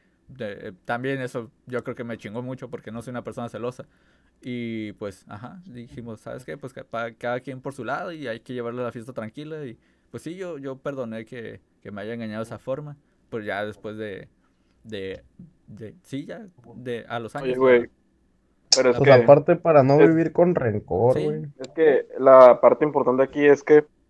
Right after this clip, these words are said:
Speaker 2: una vez que construyes confianza con alguien, güey, y se destruye esa confianza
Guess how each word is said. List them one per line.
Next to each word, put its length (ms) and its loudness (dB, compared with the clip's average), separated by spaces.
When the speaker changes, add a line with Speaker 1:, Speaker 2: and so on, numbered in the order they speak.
Speaker 2:
una 240 8
vez 500 10
que 80 -8
construyes 400 6
confianza 400 0
con 180 0
alguien, 300 2
güey, 240 -8
y 460 -4
se 120 -2
destruye 280 2
esa 140 0
confianza 680 -2